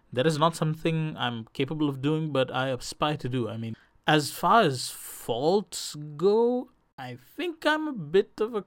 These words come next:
control freak, kind of like James Moriarty. Good thing I'm a school teacher. Oh, wait, no, bad thing I'm a school teacher. No, I'm not so sure anymore. I think, yeah, to an extent, I like having control of a situation, or, for example,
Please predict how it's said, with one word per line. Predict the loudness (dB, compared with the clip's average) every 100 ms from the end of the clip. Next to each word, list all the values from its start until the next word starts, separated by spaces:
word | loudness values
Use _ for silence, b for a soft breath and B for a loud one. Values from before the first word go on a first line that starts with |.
| _
control | -8 -8 -10 -8 -4 -4 -6
freak, | -10 -4 -2 -2 -8 -16 _
kind | -8 -6 -6 -8
of | -8 -6
like | -4 -4 -6 -12 _ _
James | -10 -6 -6 -6 -6
Moriarty. | -6 -4 -4 -6 -8 -8 -8 -6 -10 b b b b b b _
Good | -6 -6
thing | 0 0 0
I'm | -2
a | -6
school | -8 0 2
teacher. | 2 0 0 -2 2
Oh, | 4
wait, | 4
no, | 2 -8
bad | -6 -8
thing | -8 -10
I'm | -12
a |
school | -16 -16
teacher. | -16 -16 -18 -20 _ _ _
No, | 0
I'm | 0 0
not | -4
so | -6
sure | -6 -8 -8 -12
anymore. | -16 -18 b b b b b 0
I |
think, | 4 4 4
yeah, | 2 2 0
to | 0
an | 0
extent, | 0 -2 -2
I | -2
like | -2 0 0 0
having | -2 0 -2
control | -6 -4 -2 -2
of | -2 -6 -6
a |
situation, | -6 -4 -4 -4 -6
or, | -8 -10
for | -8 -8
example, | -6 -6 -4 -4 -4